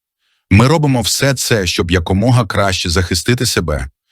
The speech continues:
бути надійним союзником у рамках Північно-Атлантичного альянсу і бути відповідальними.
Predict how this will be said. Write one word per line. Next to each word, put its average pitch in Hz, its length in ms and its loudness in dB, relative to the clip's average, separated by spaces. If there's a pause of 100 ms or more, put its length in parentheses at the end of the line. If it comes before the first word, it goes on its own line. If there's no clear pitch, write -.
(340)
бути 135 280 2
надійним 113 440 2
союзником 104 800 0
у 92 120 0
рамках 98 360 -2
Північно-Атлантичного 90 1000 0
альянсу 92 500 -2 (400)
і 107 100 4
бути 92 280 2
відповідальними. 78 800 0